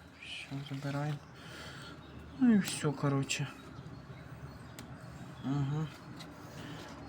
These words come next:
Все, точно все. Тепер вставляємо сюди.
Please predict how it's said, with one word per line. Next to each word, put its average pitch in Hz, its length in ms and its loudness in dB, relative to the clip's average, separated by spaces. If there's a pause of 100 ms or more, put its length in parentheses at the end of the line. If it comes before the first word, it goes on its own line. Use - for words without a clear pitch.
Все, - 400 4 (320)
точно 131 520 2
все. - 260 -2
Тепер 147 340 2
вставляємо 135 680 4 (220)
сюди. 139 180 4